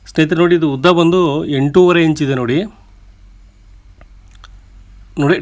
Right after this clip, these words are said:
ಡಬಲ್ ಫೋಲ್ಡ್ ಹಾಕ್ಕಂತ ಇದ್ದೀನಿ. ಹಾಗೆ ನಾನು ಎರಡು ಸ್ಲೀವನ್ನು ಒಂದೇ ಸಾರಿ ಕಟ್ ಮಾಡ್ತಾ ಇದ್ದೀನಿ ಸ್ನೇಹಿತರೆ. ನೋಡಿ, ಈ ಥರ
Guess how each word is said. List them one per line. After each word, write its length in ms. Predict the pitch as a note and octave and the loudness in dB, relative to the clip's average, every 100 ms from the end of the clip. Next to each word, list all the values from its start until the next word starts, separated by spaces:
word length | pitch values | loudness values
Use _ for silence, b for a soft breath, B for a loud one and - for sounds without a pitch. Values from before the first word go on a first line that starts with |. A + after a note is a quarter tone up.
| C3+ | -2
ಡಬಲ್ 220 | C3 D3 - | 0 0 0
ಫೋಲ್ಡ್ 180 | F3 D#3 | 0 0
ಹಾಕ್ಕಂತ 300 | D3+ C#3+ C#3 | -2 -4 -2
ಇದ್ದೀನಿ. 200 | C3 F3 F3 | -2 -2 0
ಹಾಗೆ 240 | D3+ D3+ E3 | -2 0 0
ನಾನು 180 | D3+ D3 E3+ C3 - D#3 B2+ B2+ | 0 0 -2 -4 -10 -10 -4 0
ಎರಡು 240 | D#3 F3+ A3+ - - - _ - - | 0 0 -4 -12 -20 -20 _ -18 -16
ಸ್ಲೀವನ್ನು 480 | - D3+ D3 C#3+ G3 - | -2 0 2 0 -2 -2
ಒಂದೇ 200 | C3+ C#3+ D3+ | -4 -2 -2
ಸಾರಿ 220 | C#3 C3 G3+ - | -4 -4 -4 -6
ಕಟ್ 160 | C3 C3+ | -8 -4
ಮಾಡ್ತಾ 200 | B2 A#2+ B2 | -6 -4 -6
ಇದ್ದೀನಿ 180 | A#2+ A#2 | -6 -6
ಸ್ನೇಹಿತರೆ. 320 | A#2+ A#2 D#3 C4 b b b b - - - - - | -8 -4 -6 -6 b b b b -20 -20 -20 -14 -6
ನೋಡಿ, 120 | C#3 C#3+ | -2 -2
ಈ 40 | - | 0
ಥರ 120 | D#3 | -2